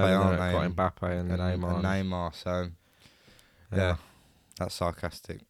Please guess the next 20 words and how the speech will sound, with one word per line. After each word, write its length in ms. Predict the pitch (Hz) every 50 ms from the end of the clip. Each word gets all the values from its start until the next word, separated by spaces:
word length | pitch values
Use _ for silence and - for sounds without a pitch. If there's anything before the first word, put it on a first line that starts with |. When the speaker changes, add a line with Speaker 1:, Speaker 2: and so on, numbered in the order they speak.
| _ - - _ _ _
Speaker 1:
but 160 | - 92 90 82
yeah. 140 | 87 85 80 - - - - _ _ - -
<laughs> 180 | - - 131 - - - 110 - - - 110 - - - - _ _ - - - _ _ - - - - 117
Speaker 2:
Yeah. 200 | 117 123 120 113
Speaker 1:
But 80 | 113
yeah, 180 | 117 107 92 85 - - - - - - - - - - - - - - - - _ - -
I, 120 | 120 120 117
I, 460 | 101 107 113 113 113 110 92 107 113
I 40 | 110
seriously 340 | - - 110 104 92 95 92
think 240 | 87 98 92 90
he's 140 | 90 92 85
not 100 | 95 95
gonna 120 | 87 87 87
be 80 | 87
signed. 300 | 85 - - 90 90 87
I 40 | 87
think 180 | 85 90 95 85
he's 120 | 90 87
gone, 260 | - - 92 87 87